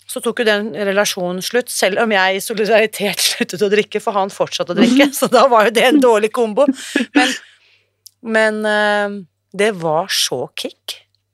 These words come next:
Speaker 2: Mm.
Speaker 1: Så efter att relationen tog slut så var jag igen på en väninnemiddag och drack då den vita vinen och allt detta här.
Speaker 2: Mm.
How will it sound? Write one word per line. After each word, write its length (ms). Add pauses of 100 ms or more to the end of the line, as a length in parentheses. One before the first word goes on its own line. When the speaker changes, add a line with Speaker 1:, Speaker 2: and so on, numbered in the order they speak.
(140)
Speaker 2:
Mm. 220 (480)
Speaker 1:
Så 140
efter 280
att 60
relationen 480
tog 160
slut 260
så 160
var 180
jag 140
igen 240
på 100
en 80
väninnemiddag 640
och 100
drack 300
då 160
den 200
vita 640
vinen 500
och 160
allt 160
detta 180
här. 320 (580)
Speaker 2:
Mm. 140